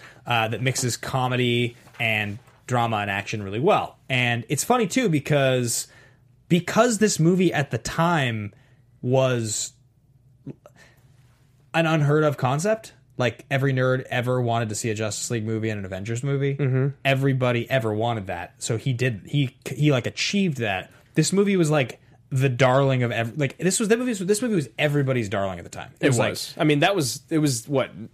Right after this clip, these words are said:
Speaker 2: shortly thereafter, I mean, I guess it was two years after this that you and I went to Comic-Con. Maybe three?
Speaker 1: Three or four years.
Speaker 2: Three or four. And I remember when Joss Whedon walked down the hallway of our hotel at, like,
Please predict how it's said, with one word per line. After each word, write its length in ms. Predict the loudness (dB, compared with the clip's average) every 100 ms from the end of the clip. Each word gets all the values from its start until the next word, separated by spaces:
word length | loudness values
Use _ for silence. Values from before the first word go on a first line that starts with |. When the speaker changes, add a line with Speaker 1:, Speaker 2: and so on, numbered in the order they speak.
| -10
Speaker 2:
shortly 360 | -4 -2 0 0
thereafter, 640 | 2 2 0 0 -2 -2 -4
I 20 |
mean, 120 | -4
I 60 | -2
guess 160 | -2
it 60 | -4
was 120 | -6
two 240 | -8 -2 0
years 280 | 0 0
after 300 | -2 -4 -4
this 300 | -4 -4 -4
that 100 | -6 -4
you 120 | -4
and 80 | -4
I 40 |
went 140 | -6 -6
to 40 |
Comic-Con. 540 | -6 -6 -4 -4 -4 -8 _ _ _ _ _
Maybe 220 | -8 -8 -6
three? 340 | -4 -2 -4 -8 -8
Speaker 1:
Three 240 | -4 -4
or 80 | -6
four 320 | -10 -10 -8
years. 120 | -6
Speaker 2:
Three 140 | -2 -2
or 60 |
four. 280 | 0 0 0
And 100 | 0
I 40 | 0
remember 600 | 0 0 0 0 0 0
when 220 | -4 -2
Joss 300 | 0 0 -2
Whedon 240 | -2 -2
walked 240 | -2 -2 -2
down 180 | -4
the 60 | -4
hallway 680 | 0 2 2 0 -2 -4 -10 -20 -20 -8
of 140 | -4 -2
our 140 | -2
hotel 400 | -2 -2 2 2
at, 60 | 0
like, 160 | -4